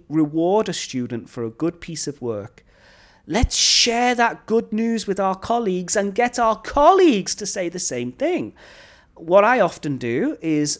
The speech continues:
when a student's done a good piece of work for me, I'll inform their form tutor, and the form tutor will tell the student the next day or later in that day,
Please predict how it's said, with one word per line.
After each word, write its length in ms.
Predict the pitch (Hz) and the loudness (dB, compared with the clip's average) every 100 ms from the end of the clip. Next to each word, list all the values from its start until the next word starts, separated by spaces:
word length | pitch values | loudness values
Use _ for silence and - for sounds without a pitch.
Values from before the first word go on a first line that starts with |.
| _ - | _ -6
when 240 | 170 170 | -2 -2
a 40 | |
student's 480 | 165 - 185 170 160 | -2 -4 -4 -4 -6
done 160 | - 143 | -4 -4
a 60 | |
good 260 | 139 156 156 | -4 -6 -6
piece 240 | - 143 | -12 -10
of 140 | 135 131 | -10 -6
work 280 | 131 127 - | -6 -6 -8
for 120 | 120 | -12
me, 340 | 120 135 185 - - - - | -8 -6 -8 -12 -20 -20 -10
I'll 200 | 151 170 | -2 0
inform 500 | 170 170 - 165 165 | 0 -2 -2 -2 0
their 140 | 139 127 | -2 -4
form 480 | - 175 185 208 | -4 -2 0 -2
tutor, 540 | 196 139 127 - 160 285 _ _ _ _ _ _ - - | -6 -8 -6 -4 -6 -6 _ _ _ _ _ _ -18 -8
and 160 | 151 156 | -4 -4
the 40 | |
form 380 | - 180 196 202 | -4 -4 -4 -4
tutor 520 | - 156 - 151 151 - - - - | -6 -6 -4 -4 -6 -10 -20 -20 -4
will 500 | 160 170 165 143 - _ _ _ - - | 2 4 4 2 -8 _ _ _ -20 -10
tell 320 | - 208 214 | -2 0 0
the 100 | 185 | -2
student 520 | - - 175 190 196 | -4 -6 -6 -4 -6
the 60 | 147 | -4
next 320 | 170 175 - | -6 -6 -8
day 220 | 180 196 | -4 -2
or 80 | 156 | -2
later 380 | 151 208 - 156 | -2 -6 -6 -6
in 100 | 143 | -6
that 180 | 143 - | -8 -8
day, 280 | 160 175 | -8 -8